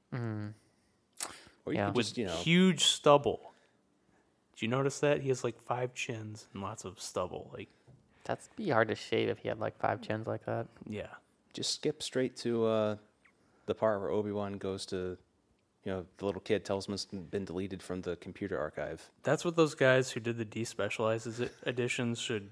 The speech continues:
Speaker 3: move on to. They should make the respecialized editions of the prequels and cut out, like, all the extraneous crap that everybody hates and just,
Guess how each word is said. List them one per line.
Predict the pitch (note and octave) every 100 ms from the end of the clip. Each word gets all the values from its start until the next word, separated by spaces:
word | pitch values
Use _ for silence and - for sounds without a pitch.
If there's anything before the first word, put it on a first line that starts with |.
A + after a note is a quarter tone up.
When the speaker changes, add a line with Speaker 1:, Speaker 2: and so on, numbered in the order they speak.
| - -
Speaker 3:
move | G#2+ G#2
on | G2+ A2
to. | - A#2+
They | G#2+ A2
should | B2
make | A2 G#2+ - -
the | G2 F2+ G#2+
respecialized | G2+ A#2 - C3 B2 - A#2 B2 B2+ B2+
editions | A#2 B2 - B2+ C3
of | G#2+
the | G#2
prequels | - G#2+ - A#2+ A#2+ B2
and | A#2 G2
cut | - A2
out, | A2
like, | G#2+ G2
all | G2
the | G2+
extraneous | G2+ - - G2 G#2 G#2 -
crap | - G2+ G#2 -
that | G#2
everybody | G#2 G#2 G2 G2
hates | F#2+ G2 - G2
and | F#2
just, | G2+ -